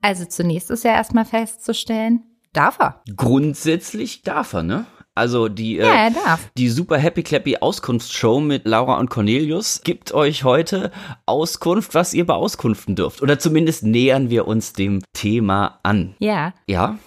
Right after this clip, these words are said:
Speaker 2: du, du zuerst.
Speaker 1: Ich
Speaker 2: Du zuerst.
Speaker 1: zuerst?
Speaker 2: Wir
Speaker 1: Wow.
Speaker 2: sprudeln ja
Speaker 1: Die
Speaker 2: über von
Speaker 1: Ladies.
Speaker 2: Informationen, die wir mitteilen wollen. <laughs> Also du zuerst.
Speaker 1: Ja, wir haben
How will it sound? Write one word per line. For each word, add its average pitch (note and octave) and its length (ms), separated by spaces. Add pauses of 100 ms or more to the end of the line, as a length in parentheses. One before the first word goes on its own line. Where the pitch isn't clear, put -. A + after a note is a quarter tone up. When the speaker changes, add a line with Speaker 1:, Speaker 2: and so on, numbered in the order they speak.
(320)
Speaker 2:
du, A#3 220
du A3 140
zuerst. - 440
Speaker 1:
Ich G4 140
Speaker 2:
Du - 60
zuerst. F#3+ 280
Speaker 1:
zuerst? - 160
Speaker 2:
Wir - 0
Speaker 1:
Wow. F#4 280
Speaker 2:
sprudeln F3 360
ja E3+ 100
Speaker 1:
Die D#3+ 120
Speaker 2:
über F3 100
von D#3 200
Speaker 1:
Ladies. D3 100
Speaker 2:
Informationen, C3 580
die F#2 80
wir F#2 80
mitteilen F#2 560
wollen. G#2 180 (160)
<laughs> - 160
Also A2 220
du C3 180
zuerst. E2+ 440 (640)
Speaker 1:
Ja, G3+ 140
wir G#3 100
haben A#3 200